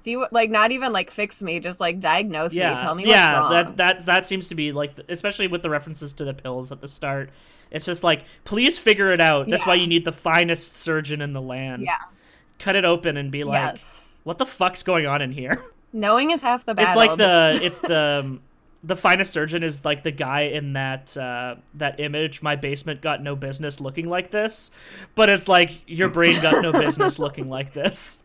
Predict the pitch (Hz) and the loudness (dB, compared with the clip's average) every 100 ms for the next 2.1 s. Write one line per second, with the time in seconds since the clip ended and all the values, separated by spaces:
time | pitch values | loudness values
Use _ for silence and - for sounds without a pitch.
0 | _ - _ - 220 214 - 208 185 180 | _ -20 _ -2 -2 0 2 4 4 2
1 | 165 165 170 151 170 170 160 143 143 143 | 0 0 0 0 0 0 -4 -4 -2 -2
2 | 220 | -4